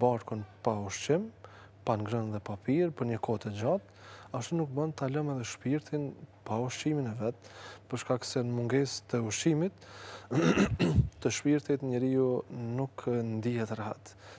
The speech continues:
Njeriu bjen lehtë në depresion, bjen lehtë, ë, ë,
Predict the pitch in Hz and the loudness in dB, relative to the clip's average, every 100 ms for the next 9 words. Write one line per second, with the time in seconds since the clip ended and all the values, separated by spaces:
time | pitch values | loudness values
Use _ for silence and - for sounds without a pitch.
0 | - 113 120 123 117 113 120 113 107 123 | -6 -2 2 2 2 0 -2 -2 -2 -2
1 | 131 - 117 113 113 113 - 117 110 110 | -2 -4 -2 -2 -2 -4 -2 -2 -2 -4
2 | 110 117 113 113 117 - - - 120 113 | -2 -2 -2 -6 -10 -16 -20 -10 0 4
3 | 123 - - 123 117 113 117 120 - - | 2 2 -2 -2 0 -2 -4 -8 -14 -20
4 | - - - - - - - - - - | -20 -20 -20 -20 -20 -20 -20 -20 -20 -18
5 | - 120 | -8 -2